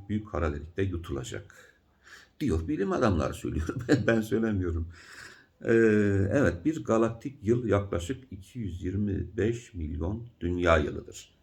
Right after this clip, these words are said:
Yani dünyanın, e, güneş bizim güneşimizin, bizim dünya dahil bütün gezegenleri ile birlikte, e, galaksinin merkezi etrafında bir tur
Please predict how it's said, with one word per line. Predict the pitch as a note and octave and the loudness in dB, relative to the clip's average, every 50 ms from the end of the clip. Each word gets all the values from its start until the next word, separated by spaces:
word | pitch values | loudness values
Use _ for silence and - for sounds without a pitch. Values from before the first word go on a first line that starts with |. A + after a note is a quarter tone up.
| _ _ _ | _ _ _
Yani | - B2 A2 G2 F#2+ F2 F2 G2+ F#2+ - - _ _ _ _ _ _ _ _ - | 0 2 2 2 2 0 -2 -4 -6 -10 -16 _ _ _ _ _ _ _ _ -4
dünyanın, | A#2 A2 A2 G#2 G2 F#2 F2+ F2+ F2 F2 F#2 G2+ G2 - - _ _ _ _ _ _ _ _ _ _ - - | -2 -2 0 0 -2 -2 -2 -2 -2 -2 -4 -4 -6 -10 -16 _ _ _ _ _ _ _ _ _ _ -6 -2
e, | F2+ E2+ E2 E2 E2 D#2+ D#2+ D#2 D#2+ D#2 D#2 E2 E2 - | 0 2 2 2 0 0 -2 -4 -6 -6 -8 -8 -8 -6
güneş | F#2 F#2 F2+ G2 G2 F#2+ - - | -4 -2 -2 -2 -2 -4 -8 -10
bizim | F2 F2 F2+ F2+ | -10 -8 -8 -6
güneşimizin, | F#2 D#2+ D#2 D2+ D2 - - D2 D2 D2+ - F2 F2+ G2 F#2+ F#2+ - _ _ _ _ _ - - G#2+ | -6 -4 -4 -4 -4 -6 -8 -10 -10 -10 -8 -8 -8 -8 -10 -12 -16 _ _ _ _ _ -16 -12 -10
bizim | F#2 E2+ G2 F#2+ F#2+ F#2 | -8 -6 -6 -6 -4 -2
dünya | F2+ E2 E2 E2+ G2 F#2+ F#2+ F#2 | -2 0 0 2 2 2 2 2
dahil | D#2+ D#2 D2+ D#2 E2+ - - - | 0 -2 -2 -2 -4 -4 -6 -10
bütün | F2 E2+ - G#2+ G#2 D2+ | -12 -8 -6 -6 -2 0
gezegenleri | D#2 D2 D2 D2+ C#2+ D2 C2 B1 B1 B1+ B1+ C2 C2 C#2+ D#2+ F2 E2 - - - | 0 0 0 -2 -4 -6 -8 -8 -8 -8 -8 -8 -8 -6 -6 -6 -6 -6 -8 -10
ile | D2+ C#2+ C#2+ D#2+ E2 E2+ - | -8 -6 -4 -4 -4 -6 -8
birlikte, | D#2 D2 - - G1+ - - _ - C#2 D#2+ E2 E2+ - - _ _ _ _ - - _ _ _ _ _ - | -12 -12 -12 -12 -16 -18 -12 _ -4 -2 -2 -2 -4 -10 -14 _ _ _ _ -20 -20 _ _ _ _ _ -4
e, | F2+ F2+ | -4 -4
galaksinin | F2 - F#2 F2+ - D2+ - - - - F#2+ F2+ F2+ F#2+ | 0 0 0 2 2 0 -4 -6 -8 -8 -6 -4 -4 -4
merkezi | F2+ E2 E2+ E2+ E2+ - F2 F2 E2+ - | 0 0 0 0 0 -2 -4 -6 -6 -8
etrafında | - - - D#2 E2 - - D#2 D2+ D2 D2 - C2+ C2+ C2 B1+ D2 F2 G2 G2 G2 - _ _ _ _ _ _ _ _ _ _ _ | -10 -8 -8 -10 -8 -8 -8 -6 -6 -6 -8 -10 -12 -10 -6 -2 0 0 0 -2 -4 -10 _ _ _ _ _ _ _ _ _ _ _
bir | B2+ D3+ E3+ E3 E3 - | -2 -2 -2 -2 -4 -12
tur | - - - C#3+ | -12 -8 -6 -6